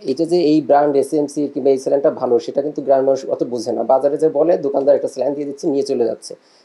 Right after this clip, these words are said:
গ্রামে প্রচুর নকল জিনিস বের হয়েছে এবং চকলেট থেকে শুরু করে প্রচুর একদম সেম মতো দেখতে। সেই ক্ষেত্রে আমরা, আহ, সরকারের পক্ষে সম্ভবত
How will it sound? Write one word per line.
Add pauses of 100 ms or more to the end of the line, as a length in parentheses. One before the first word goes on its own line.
(120)
গ্রামে
প্রচুর
নকল
জিনিস
বের
হয়েছে
এবং (100)
চকলেট
থেকে
শুরু
করে
প্রচুর
একদম
সেম
মতো
দেখতে। (340)
সেই
ক্ষেত্রে
আমরা,
আহ,
সরকারের
পক্ষে
সম্ভবত